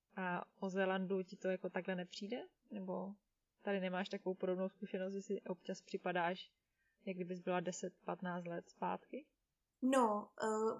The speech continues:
Speaker 2: ono totiž jak v čem. Já bych třeba začala právě u toho mýho příjezdu sem na Zéland, nebo příletu.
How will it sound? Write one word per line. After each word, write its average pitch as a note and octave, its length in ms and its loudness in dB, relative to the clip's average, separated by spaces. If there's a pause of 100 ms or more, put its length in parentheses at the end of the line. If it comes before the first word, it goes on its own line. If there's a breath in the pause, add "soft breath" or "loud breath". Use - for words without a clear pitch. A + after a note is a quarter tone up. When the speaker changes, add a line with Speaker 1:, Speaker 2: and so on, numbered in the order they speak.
Speaker 2:
ono B3+ 180 2
totiž D#4+ 360 2
jak E4+ 180 2
v - 120 -4
čem. A#3 420 0
Já A3 160 4
bych C4 180 0
třeba D#4 240 6
začala C4 440 2
právě B3 420 4
u A3+ 120 0
toho A#3+ 260 4
mýho B3 360 2
příjezdu G#3 800 2
sem G#3 260 2
na G3 160 4
Zéland, F#3 540 0 (140)
nebo G3+ 140 -2
příletu. G3+ 720 0